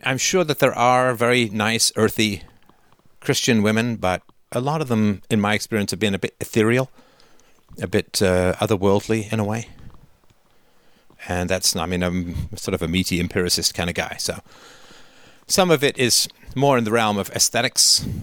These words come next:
but, uh, still, still important. Anyway, so that's, yeah, it's tempting. <laughs> It's really tempting. But you don't have a, a, a plan. Like, as far as preparedness goes, right?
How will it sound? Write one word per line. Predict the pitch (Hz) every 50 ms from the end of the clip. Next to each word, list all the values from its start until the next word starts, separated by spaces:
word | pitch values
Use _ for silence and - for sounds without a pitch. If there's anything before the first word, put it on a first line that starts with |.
| - - - -
but, | 101 - 101 92 90 - - -
uh, | 139 135
still, | - - - - - 120 101 127 131
still | - - - 147 113
important. | 104 95 - 90 80 69 - - - -
Anyway, | 139 135 107 92 - -
so | - - 143 135 127 113 - - _ _ _ _ _ _ _ _ _ _ - - - _ _ _ _ _ _ _ _ _ _ _ _ _ _ _ _ _ _ _ _ _ _ -
that's, | - 175 190 - - - - - - - - - - - - - - - - - - - - - - - - - - - - - - - - - - - - - - - - _
yeah, | - 156 175 165 120
it's | - -
tempting. | - 160 143 123 - - - - -
<laughs> | - - - - - - - - - - - - - -
It's | - - - - -
really | 139 - 151
tempting. | 131 - 151 151 - - 101 - - - - - - - - -
But | - 135 - -
you | 202 208
don't | 190 170 139 117
have | 151 156 147 139 - - - _
a, | - 127 - -
a, | - 127 - 127
a | 123
plan. | - - 185 202 170 104 - - - - - - - - -
Like, | 170 165 - - - - - - - - - - - - - - - _ _ - - -
as | - 147 -
far | - 190 185 170
as | -
preparedness | - 160 139 - 202 247 277 220 156 - 113 - -
goes, | - 131 110 - - - - -
right? | 127 120 135 151 -